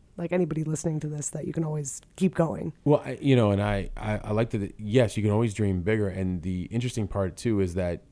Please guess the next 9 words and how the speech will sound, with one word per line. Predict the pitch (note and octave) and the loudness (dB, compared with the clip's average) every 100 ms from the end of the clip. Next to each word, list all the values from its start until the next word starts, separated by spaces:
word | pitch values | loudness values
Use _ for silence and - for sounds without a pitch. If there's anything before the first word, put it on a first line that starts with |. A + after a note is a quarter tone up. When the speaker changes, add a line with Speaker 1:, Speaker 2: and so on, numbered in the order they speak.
| - | -10
Speaker 2:
um, | G2 F#2+ F2 D#2 C#2 - _ _ _ _ _ _ _ _ | -6 -4 -4 -6 -10 -16 _ _ _ _ _ _ _ _
you | G2+ G#2+ | -4 -2
can | A#2 G2+ F2+ G2+ | 0 -2 -4 -10
dream | - G#2+ G#2 F2+ | -4 2 2 0
so | - - A2+ A#2 B2+ | -4 -4 -2 -2 -4
far | - - A2 A2 G#2 - | -8 -8 -6 -4 -6 -6
outside | G2+ - - G2+ G2 F2+ | -6 -6 -6 -4 -4 -4
the | E2+ | -6
box. | D#2+ - F2 G2 C3+ - - | -8 -6 -2 -2 -4 -12 -18